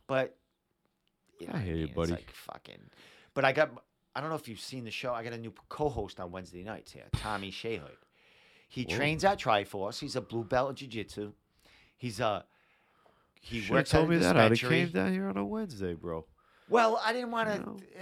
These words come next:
Speaker 1: <sighs> I, I wanted to get one-on-one and get,
Speaker 2: I
Speaker 1: and, you
Speaker 2: see
Speaker 1: know,
Speaker 2: what you're
Speaker 1: get some
Speaker 2: saying,
Speaker 1: personal
Speaker 2: Steve. I,
Speaker 1: shit out
Speaker 2: I
Speaker 1: there
Speaker 2: got what
Speaker 1: like
Speaker 2: you're
Speaker 1: that. He
Speaker 2: saying,
Speaker 1: doesn't
Speaker 2: buddy.
Speaker 1: know you like I know you.
Speaker 2: We gotta get to
Speaker 1: So,
Speaker 2: know him.
Speaker 1: but I want him down here when you have, like, Mike White with you or something like, we're gonna have,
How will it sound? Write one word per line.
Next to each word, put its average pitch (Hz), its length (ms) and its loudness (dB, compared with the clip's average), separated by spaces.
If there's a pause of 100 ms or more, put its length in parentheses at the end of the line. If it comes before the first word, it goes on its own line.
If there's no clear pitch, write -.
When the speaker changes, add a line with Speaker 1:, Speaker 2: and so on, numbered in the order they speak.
Speaker 1:
<sighs> 175 360 -8
I, 165 240 -4
I 156 120 -6
wanted 170 260 -6
to 147 60 -6
get 131 320 -2
one-on-one 107 580 -2
and 92 240 -10
get, 92 180 -4
Speaker 2:
I 98 300 -2
Speaker 1:
and, 71 100 -4
you 101 60 -8
Speaker 2:
see 92 60 -6
Speaker 1:
know, 85 140 -2
Speaker 2:
what 82 120 0
you're 135 100 0
Speaker 1:
get 107 120 0
some 95 100 2
Speaker 2:
saying, 92 200 4
Speaker 1:
personal 95 360 4
Speaker 2:
Steve. 101 60 6
I, 131 200 6
Speaker 1:
shit 110 120 2
out 107 140 6
Speaker 2:
I 120 220 8
Speaker 1:
there 113 100 0
Speaker 2:
got 113 100 10
what 110 100 8
Speaker 1:
like 107 80 8
Speaker 2:
you're 98 100 6
Speaker 1:
that. 104 140 4
He - 60 0
Speaker 2:
saying, 85 80 2
Speaker 1:
doesn't 82 160 0
Speaker 2:
buddy. 85 120 4
Speaker 1:
know 160 80 2
you 151 160 -2
like 117 240 -2
I 107 220 -4
know 104 300 -2
you. 78 360 -6 (200)
Speaker 2:
We 165 120 0
gotta 208 200 6
get 180 180 8
to 185 80 4
Speaker 1:
So, 175 80 8
Speaker 2:
know 175 260 6
him. 104 100 0 (240)
Speaker 1:
but 180 340 4 (200)
I 151 120 6
want 151 260 -4
him 147 200 -10
down 127 260 -4
here 117 180 -4
when 110 140 -6
you 107 80 -10
have, 104 220 -4
like, 95 200 -10
Mike 95 220 -12
White 107 260 -2
with 101 280 -10
you 101 260 -6
or 92 80 -6
something - 220 -14
like, 92 140 -14
we're 98 200 -10
gonna 101 280 -8
have, 92 220 -8